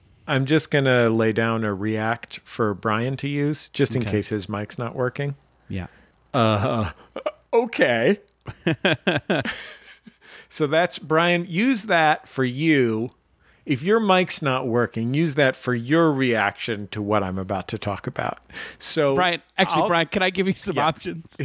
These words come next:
Speaker 1: <laughs> Yeah.
Speaker 2: Okay. So that happened.
Speaker 1: <laughs> Okay, that's a good one.
Speaker 2: Uh, check, please.
Speaker 1: Just, Jordan, i-, if it helps, just know that what I'm gonna say is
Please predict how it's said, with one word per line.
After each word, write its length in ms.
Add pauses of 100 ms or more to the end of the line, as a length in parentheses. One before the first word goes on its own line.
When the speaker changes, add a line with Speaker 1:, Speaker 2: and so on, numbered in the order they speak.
(120)
Speaker 1:
<laughs> 200
Yeah. 360 (540)
Speaker 2:
Okay. 280 (680)
So 560
that 240
happened. 640 (160)
Speaker 1:
<laughs> 680 (180)
Okay, 360
that's 200
a 60
good 200
one. 260 (340)
Speaker 2:
Uh, 280
check, 280
please. 600 (260)
Speaker 1:
Just, 300
Jordan, 400 (200)
i-, 160 (100)
if 200
it 100
helps, 460 (120)
just 300
know 260
that 140
what 180
I'm 280
gonna 180
say 340
is 300